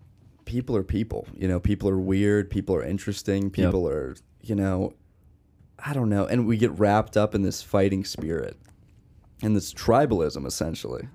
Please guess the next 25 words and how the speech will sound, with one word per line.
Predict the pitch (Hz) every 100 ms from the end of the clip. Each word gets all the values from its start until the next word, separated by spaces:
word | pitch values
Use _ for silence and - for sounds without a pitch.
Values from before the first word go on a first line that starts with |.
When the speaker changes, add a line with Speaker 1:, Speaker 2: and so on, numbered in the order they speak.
| -
Speaker 1:
It's | 101 92
Speaker 2:
Right. | 87
Speaker 1:
but | 120 123 117
it's | -
unhealthy, | 110 98 95 98 -
'cause | - 101
some | 180 208
tribalism | 104 92 85 85 64
is | 65
good. | - 90 64
It | -
keeps | 101 -
us | 92
together. | - 95 90 90 90 87 87 _ -
Speaker 2:
Yeah. | - 95 87 - _ _ _ -
Speaker 1:
We | 95
Speaker 2:
Yeah. | 95
Speaker 1:
feel | 90
like | 101 98
we're | 95
serving | 92 92 92 92
something | - 87 92
greater | 92 87 90
than | 90
ourselves, | 87 85 90 85 85 85 - -